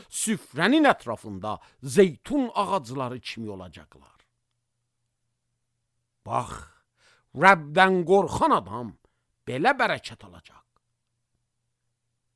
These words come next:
Rəbb sənə Səhyondan bərəkət versin. Həyatının bütün günlərində Orşəlimin yaxşılığını görəsən, bəli, övladlarının övladlarını da görəsən.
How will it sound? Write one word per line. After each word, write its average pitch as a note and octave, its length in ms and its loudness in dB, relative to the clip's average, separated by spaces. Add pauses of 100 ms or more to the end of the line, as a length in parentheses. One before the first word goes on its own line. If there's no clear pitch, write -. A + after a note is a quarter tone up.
(320)
Rəbb G3 280 -2
sənə A2+ 380 -10 (200)
Səhyondan D#3+ 1040 -2
bərəkət F#2+ 540 -20
versin. - 400 -20 (440)
Həyatının A#3+ 640 4
bütün B3 400 0
günlərində G#3 800 0 (160)
Orşəlimin A3+ 880 2
yaxşılığını G#3+ 880 0
görəsən, F#3 880 -8
bəli, D4 400 0 (280)
övladlarının C#4 1160 8 (100)
övladlarını D3 1080 0
da A2+ 80 -8
görəsən. F#2+ 680 -16